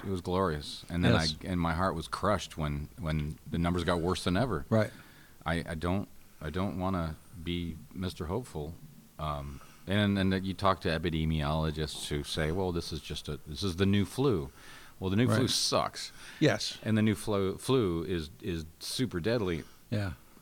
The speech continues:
Speaker 1: And, uh, you know, I just think we just have to be, do everything that we can individually to get, to not be a part of the problem. So when it, and, you know, when you, when you see somebody standing in line in front of you who's giving the maitre d' a hard time because there's a mask or vax requirement,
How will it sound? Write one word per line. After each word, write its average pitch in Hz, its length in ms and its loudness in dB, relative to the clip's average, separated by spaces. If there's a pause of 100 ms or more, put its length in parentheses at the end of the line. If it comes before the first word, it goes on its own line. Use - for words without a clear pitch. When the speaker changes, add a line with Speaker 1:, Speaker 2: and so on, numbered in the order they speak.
Speaker 1:
And, 82 340 -4
uh, 65 260 -6 (960)
you 123 100 0
know, 73 220 -6
I 95 100 0
just 101 160 -4
think 104 120 -4
we 92 60 -2
just 87 180 -6
have 80 200 -4
to 69 100 -10
be, 85 260 -10
do 80 340 -6
everything 87 380 -6
that 82 60 -6
we 80 80 -6
can 80 240 -6
individually 78 640 -4
to - 140 -14
get, 67 200 -10 (1000)
to 92 100 -2
not 76 200 -2
be 82 100 -2
a 80 60 -4
part 82 180 -2
of 87 60 -6
the 87 60 -8
problem. 85 400 -2
So - 180 -8
when 73 160 -6
it, 78 140 -8
and, 76 220 -8
you 78 100 -8
know, 67 120 -6
when 76 260 -6
you, 78 120 -6
when 73 120 -8
you 71 100 -8
see 78 200 -6
somebody 78 360 -6
standing 73 380 -6
in 78 60 -4
line 73 200 -6
in 76 60 -4
front 90 200 -4
of 69 60 -6
you 80 140 -4
who's 78 180 -6
giving 73 300 -6
the 73 60 -4
maitre 76 320 -4
d' 87 240 -2
a 76 60 -2
hard 73 260 -4
time 87 220 -6
because 73 260 -8
there's 82 180 -6
a - 40 -4
mask 101 380 -4
or 76 100 -6
vax 95 320 -2
requirement, 71 500 -2